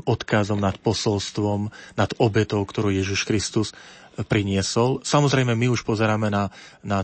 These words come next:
na tú, na tú bielu sobotu už aj s pohľadom toho vzkriesenia, oslávenia Ježiša Krista, ale predsa je to také obdobie prechodu, e, medzi tým,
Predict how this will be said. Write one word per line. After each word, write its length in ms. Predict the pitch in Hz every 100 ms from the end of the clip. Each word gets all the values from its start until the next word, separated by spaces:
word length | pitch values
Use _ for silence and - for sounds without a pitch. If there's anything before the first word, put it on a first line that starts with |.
| -
na 240 | - 95
tú, 320 | - 101 98 95 _ _ _
na 160 | - 98
tú 160 | - 101
bielu 320 | 104 104 98
sobotu 400 | 110 98 95 107
už 240 | 104 101
aj 80 | 90
s 40 | -
pohľadom 560 | 104 98 95 95 98 - -
toho 160 | 101 92
vzkriesenia, 880 | - - 98 92 107 92 90 87
oslávenia 720 | 110 104 113 95 92 92 90 92
Ježiša 400 | 92 98 101 -
Krista, 480 | 98 - - 131 160 - - - - - -
ale 240 | 131 147
predsa 400 | - 123 - 98
je 80 | 95
to 240 | 107 98
také 240 | 92 95 -
obdobie 800 | 101 101 104 95 104 95 92 90 _ _ _ _ _
prechodu, 640 | - 123 - 117 107 113 131
e, 0 | _ _ _ _ _ - _ _ 120 110 104 101 101 104 - -
medzi 400 | 110 107 101 104
tým, 400 | - 101 98